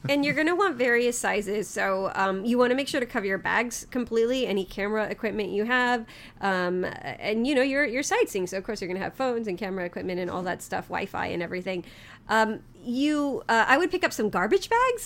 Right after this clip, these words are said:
from the <laughs> supermarket. It, it sounds kinda weird, um, but they're a good size. They'll cover up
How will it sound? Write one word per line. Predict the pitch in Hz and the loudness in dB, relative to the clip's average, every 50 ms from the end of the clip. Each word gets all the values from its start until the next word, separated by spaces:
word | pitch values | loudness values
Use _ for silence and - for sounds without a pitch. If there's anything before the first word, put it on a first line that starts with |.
| 311 311 | -2 2
from | 440 466 453 | 4 4 6
the | 415 427 | 4 6
<laughs> | |
supermarket. | - 453 440 494 494 494 494 453 480 - 539 539 480 - - - | 6 6 8 8 8 8 6 4 6 6 6 6 6 2 -2 2
It, | - 381 320 - 277 | 2 2 4 2 0
it | 285 277 285 | -2 -2 0
sounds | - 320 294 277 - | 2 2 2 2 0
kinda | - 349 294 269 | 0 0 2 2
weird, | 247 269 277 311 320 294 - - - - - - | 0 0 0 -2 -2 -4 -6 -10 -14 -16 -6 0
um, | - 233 233 233 | 2 4 4 4
but | 233 233 220 | 4 4 4
they're | - 240 233 | 4 4 4
a | 226 | 4
good | - 254 233 | 4 2 2
size. | - - 240 233 233 226 | 2 2 2 4 4 2
They'll | - 202 | 0 -2
cover | 208 - 233 196 208 208 | -2 -4 -4 -2 0 -2
up | 196 196 | -2 -2